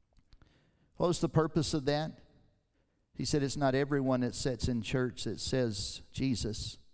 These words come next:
but it's the one that does the will of my Father." It doesn't matter if you attend. What matters is,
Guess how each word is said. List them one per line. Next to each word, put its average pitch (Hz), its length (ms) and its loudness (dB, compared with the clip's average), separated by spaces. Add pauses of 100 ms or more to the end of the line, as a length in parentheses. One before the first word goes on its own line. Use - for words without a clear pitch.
(540)
but 117 120 -2
it's 110 140 0
the 113 120 -2
one 110 220 0
that 104 320 -6
does 107 640 -2 (180)
the 110 140 -4
will 104 720 -2 (400)
of 101 100 -8
my 95 160 -6
Father." 82 520 -12 (3250)
It - 80 -8
doesn't 139 340 2
matter 131 240 4
if 123 140 -2
you 120 80 2
attend. 113 680 -2 (1080)
What 117 140 -4
matters 113 500 0
is, 104 560 0